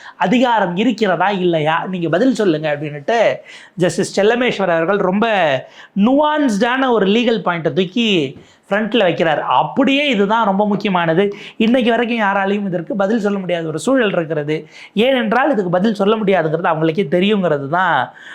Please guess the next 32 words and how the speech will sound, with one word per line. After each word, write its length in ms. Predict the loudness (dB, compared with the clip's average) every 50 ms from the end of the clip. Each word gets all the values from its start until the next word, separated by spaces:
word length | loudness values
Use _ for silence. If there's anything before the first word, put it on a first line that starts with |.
| -6 -2
ஒரு 120 | 0 0
மிக 200 | 2 2 2 2
முக்கியமான 480 | 0 0 -2 -2 0 0 0 0 0 0
ஹைலைட்டாக 480 | 0 0 2 2 0 0 2 0 2 2
இருக்கிறது. 340 | 2 0 0 0 -2 0 0
ஆக்சுவலா 360 | -2 -2 -2 -2 -2 -2 -2
சென்னையில 420 | -2 -2 -2 -2 0 0 0 2
தான் 480 | 2 0 0 0 2 0 0 -2 -4 -8 -16 -20 -20 -20 -20 -20 -6 -2
ஜஸ்டிஸ் 300 | 0 2 2 2 2 2
செல்லமேஸ்வர் 360 | 2 2 2 2 0 0 0
அவர்கள் 300 | 0 0 0 0 0 0
அது 120 | 0 -2 -2
பேசினார். 480 | -2 0 0 0 0 0 0 0 2
ஒரு 540 | 2 0 0 0 0 2 0 0 0 -2 -4 -8 -16 -20 -20 -6 _
பெரிய 200 | 0 2 2 2
லெக்சர் 360 | 0 0 0 0 0 0 2
ஒண்ணு 140 | 0 -2 -2
போச்சு. 460 | 0 -2 -2 -2 -2 0 2 2 2
அதுவும் 380 | 2 2 0 0 0 -2 -2
குறிப்பா, 440 | -2 -2 -2 -2 0 0 0 -2 -2 -4 -10 -18 -20 -20 -8 -2
அஹ், 460 | 0 2 2 2 0 0 0 0 0
the 80 | 0 0 0
seventy-five 640 | 0 0 0 2 0 0 0 0 0 -2 -2 -2 -4 -6 -10 -14 -20 -20 _ _ -6 -2 0 2 2
year 380 | 2 2 2 2 2 0 0 -2 -2
journey 280 | -2 0 0 0 0
of 100 | -2 -4 -4 -4 -2
constitution 460 | -2 -2 0 -2 -2 -2 -2 -2 -4
of 100 | -4 -4
India 340 | -4 -6 -2 0 0 0 0 -2 -4 -10 -20 -20 -20 -14 -8 -2
அப்படிங்கிற 300 | 0 0 2 2 2 2 2 2 2 2 2 2 2
விஷயத்துல 520 | 0 0 -2 -2 -2 0 0 0 2 2 2 2 2 2 2 2 2 0 0 -2 -6 -12 -20 _ _ _ 0
தலைப்புல 520 | 2 2 2 2 0 0 0 2 2 4